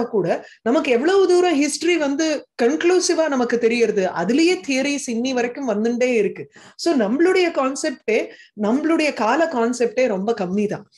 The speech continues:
ஆனா த்விபரார்த்தம் வரைக்கும் இங்க காலம்னு சொல்றார். அது கூட ஜெகத் ஆத்மனஹ, இந்த ஜெகத்தையே ஆத்மாவாக கொண்டிருப்பவர், அதாவது ஜெகத்தினுடைய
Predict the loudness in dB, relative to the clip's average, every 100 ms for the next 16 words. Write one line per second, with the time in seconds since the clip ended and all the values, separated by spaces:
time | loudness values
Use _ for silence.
0 | -20 -20 _ -4 -2 0 0 0 2 2
1 | 2 0 -2 -2 -2 -2 -4 -4 -2 -4
2 | 0 0 2 0 -2 -2 -2 -2 -4 -6
3 | _ -8 -4 -2 0 -2 -2 -4 -2 -2
4 | -2 -4 -14 -18 -20 -20 -6 -2 2 2
5 | 2 0 -2 -4 -2 -2 -4 -6 -2 0
6 | 0 -2 -2 -2 -2 0 2 2 0 -2
7 | -4 -4 -2 -2 -2 -2 0 0 0 0
8 | -2 -2 -2 2 2 2 0 0 -2 -2
9 | -2 0 2 2